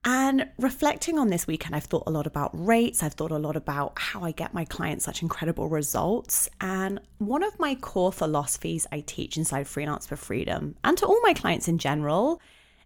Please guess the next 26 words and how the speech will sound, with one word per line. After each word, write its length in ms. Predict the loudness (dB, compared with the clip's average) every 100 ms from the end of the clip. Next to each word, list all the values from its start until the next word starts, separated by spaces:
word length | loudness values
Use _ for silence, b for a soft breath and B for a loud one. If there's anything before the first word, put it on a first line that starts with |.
| -2
is 120 | 2
that 160 | 2 2
you 140 | 0
don't 320 | 2 2 2
have 220 | -2 -2
to 100 | -2
be 180 | -2 -4
for 180 | -4 -4
everyone 400 | -2 -2 0 0
to 140 | 0 0
make 240 | 0 0
a 60 | -2
lot 160 | -2
of 120 | 0
money. 400 | 2 4 2 -2 -10 -18 _ _ _ _ _ _
In 80 | 2
fact, 380 | 6 4 2 -2 0
I'd 220 | 2 4
go 240 | 4 4
as 160 | 2 -2
far 240 | 2 0
to 80 | 2
say 160 | 0 0
you 180 | 0 0
can 160 | 2
make 320 | 4 2 0